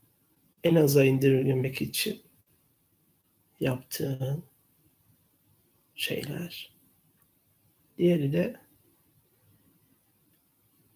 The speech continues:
özel olduğunu düşünmekle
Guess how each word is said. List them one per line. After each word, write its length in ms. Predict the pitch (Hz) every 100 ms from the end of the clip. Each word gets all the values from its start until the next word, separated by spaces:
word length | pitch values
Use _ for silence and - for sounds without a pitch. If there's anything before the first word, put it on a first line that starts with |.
| _ _ _ _ -
özel 380 | 151 139 190 247
olduğunu 460 | 247 185 170 151
düşünmekle 880 | 143 - 156 151 147 147 139 123 120